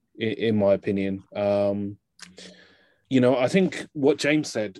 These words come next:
in the previous segment about, you know, Kingston Punk, were, were they, you know, was it a work? Was it a sh-? That's the thing with Punk. You know, he's so good at blurring those lines, and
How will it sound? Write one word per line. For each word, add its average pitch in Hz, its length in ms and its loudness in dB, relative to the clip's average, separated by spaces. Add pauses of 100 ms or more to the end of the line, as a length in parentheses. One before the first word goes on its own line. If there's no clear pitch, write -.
in 123 160 -4
the 113 60 -6
previous 127 440 -2
segment 104 460 -8
about, 107 440 -2 (180)
you 120 100 -2
know, 101 140 -4
Kingston 110 500 -2
Punk, 110 460 -4
were, 107 300 0
were 113 300 0
they, 101 300 -2 (100)
you 107 160 -8
know, 92 240 -8
was 107 200 0
it 104 120 0
a 92 60 -4
work? 110 420 -2
Was 113 160 0
it 101 100 -8
a - 20 -12
sh-? - 120 -10 (300)
That's 185 160 2
the 185 60 0
thing 170 260 2
with 123 220 2
Punk. - 480 -8 (240)
You 117 100 -2
know, 107 120 -2
he's 123 180 -4
so 127 240 2
good 120 260 2
at - 280 -2
blurring 117 340 4
those 104 240 -2
lines, 110 400 -4
and 101 200 -10